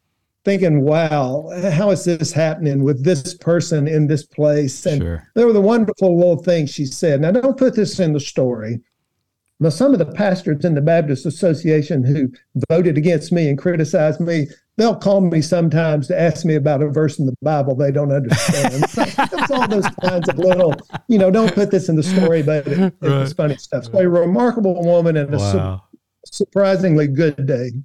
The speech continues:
Speaker 2: That's amazing. So, so over the years, Johnny, what has brought you the most joy?
Speaker 1: It all has to do with, uh, relationships, I would say, the most joy of,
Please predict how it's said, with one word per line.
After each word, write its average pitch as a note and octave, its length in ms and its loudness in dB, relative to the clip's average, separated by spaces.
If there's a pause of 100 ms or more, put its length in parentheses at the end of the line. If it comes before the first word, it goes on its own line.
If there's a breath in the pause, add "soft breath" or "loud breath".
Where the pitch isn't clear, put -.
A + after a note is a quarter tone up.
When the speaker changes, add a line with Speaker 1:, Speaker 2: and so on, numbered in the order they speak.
Speaker 2:
That's G#2+ 360 -10
amazing. G2 680 -10
So, A#2+ 380 -14 (400 loud breath)
so F#3+ 260 0
over G#3+ 180 2
the F3 100 2
years, D3 460 2
Johnny, C3 320 0
what F3 380 -4
has G#3 160 -4
brought C#3 360 -4
you C#3 80 0
the A#2+ 100 -2
most A2+ 340 -6
joy? G2 500 -6 (1200)
Speaker 1:
It D4 140 2
all C#4 240 4
has A3+ 240 0
to F#3+ 100 2
do F#3 320 2
with, E3 480 2
uh, D#3 300 0 (220)
relationships, F3 1160 0
I E3 160 2
would D3 180 0
say, D3 340 0
the D3+ 120 -2
most D#3+ 320 2
joy C3+ 460 2
of, C#3 140 -2